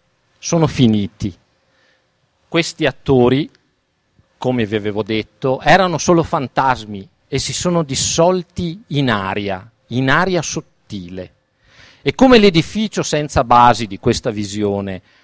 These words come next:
anche gli alti torrioni incoronati di nuvole e i sontuosi palazzi e i templi solenni e questo stesso immenso globo con le inerenti sostanze dovranno dissolversi. E come l'irreale spettacolo appena svanito,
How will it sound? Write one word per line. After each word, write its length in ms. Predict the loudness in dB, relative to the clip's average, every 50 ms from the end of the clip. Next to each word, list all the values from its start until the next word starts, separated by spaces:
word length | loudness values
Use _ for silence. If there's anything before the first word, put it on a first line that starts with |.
| _ _
anche 460 | 4 4 4 4 4 2 0 0 2
gli 100 | 4 6
alti 320 | 4 4 4 2 -4 0
torrioni 540 | 2 2 2 2 2 2 4 2 2 0 -2
incoronati 600 | -4 -6 -6 -4 -2 -2 0 -2 -4 -4 -6 -10
di 140 | -10 -8 -4
nuvole 540 | -4 -4 -4 -2 -2 0 0 0 -2 -4 _ _ _ _ _
e 100 | -12 -12
i 40 | -12
sontuosi 520 | -8 -6 -6 -6 -2 0 0 0 0 -2 -4
palazzi 680 | -2 0 0 0 0 -2 -4 -8 -14 -12 -8 -8 -6
e 80 | -6
i 120 | -6 -6 -2
templi 320 | -2 -2 -2 -2 -8 -14
solenni 680 | -8 -6 -4 -2 0 0 0 0 -2 -4 -4 -6 -8 -12 -16 -20 -20 -20 -20 -20
e 140 | -20 -20 -12
questo 320 | -8 -6 -6 -6 -4 -6
stesso 560 | -6 -6 -8 _ 0 0 0 0 -2 0 2 4
immenso 600 | 6 6 6 6 6 4 2 0 2 0 2 4
globo 680 | 4 6 6 8 8 6 6 4 2 0 0 0 -4
con 240 | -4 -2 0 2 4
le 100 | 4 4
inerenti 560 | 2 2 2 0 0 0 0 -2 -4 -6 -8
sostanze 800 | -8 -8 -8 -10 -10 -10 -10 -10 -10 -10 -12 -12 -10 -10 -10 -12 _ _ _ _ _ _
dovranno 460 | 0 0 2 2 2 0 0 -2 -4
dissolversi. 840 | -4 -6 -8 -6 -4 -4 -4 -4 -6 -8 -12 -12 -10 -8 -8 -8 -10 -12 _ _ -20 -20 -20 _ _ _
E 160 | -6 -6 -2 2
come 220 | 4 4 4 4
l'irreale 480 | 4 4 4 6 6 8 8 6 6 2
spettacolo 640 | 0 -2 -6 -4 2 2 2 2 4 2 2 2
appena 340 | 2 2 2 0 0 0 0
svanito, 720 | -2 0 2 4 4 4 4 2 0 _ -6 -8 -8 -8